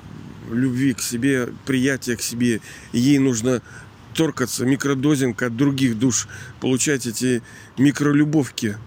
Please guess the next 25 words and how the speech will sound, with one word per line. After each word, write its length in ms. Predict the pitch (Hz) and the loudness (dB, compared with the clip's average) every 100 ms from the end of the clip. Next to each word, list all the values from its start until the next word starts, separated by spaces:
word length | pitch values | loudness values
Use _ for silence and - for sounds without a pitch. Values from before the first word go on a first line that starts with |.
| - | -10
Но 220 | 113 131 | -2 0
это 140 | 135 117 | 2 0
псевдолюбовь, 760 | - 180 151 123 120 135 131 | -2 0 0 0 0 0 0
это, 320 | - - 123 110 - - - - | 0 0 -2 -4 -10 -14 -14 -12
это 200 | - 101 | -8 -4
Г 140 | 120 120 | 0 2
М 120 | 135 | 4
О-шки, 400 | 147 175 - - | 4 2 0 -2
это 460 | 113 123 120 120 107 - - | -2 0 0 0 -2 -8 -8
суррогаты, 680 | 120 - 135 131 135 175 120 | -6 -2 -2 0 0 0 0
это 200 | 110 123 | -2 -2
вообще 280 | 127 - 180 | -4 0 2
неправильные, 720 | 170 160 165 160 120 110 101 - - - - - | 0 0 -2 0 0 -2 -4 -8 -20 -20 -14 -4
то, 120 | 135 | -2
что 200 | - 131 | -2 0
мы 180 | 123 147 | 0 0
получаем 580 | 135 127 120 135 120 123 | 0 -2 0 -2 0 -2
извне. 480 | 113 120 131 104 87 - - - | 0 0 2 0 -4 -12 -16 -6
Оно 240 | 143 180 | 0 0
кормит, 460 | 185 226 214 131 110 | 2 2 2 2 0
оно 180 | 127 160 | 0 -2
поддерживает 680 | 165 165 165 175 143 127 113 | -2 -2 0 0 2 0 2
душу 260 | 123 - | 0 0
как-то, 380 | 107 113 101 95 | -2 -6 -6 -10
поэтому 520 | 104 110 117 135 139 | -4 -4 -2 0 0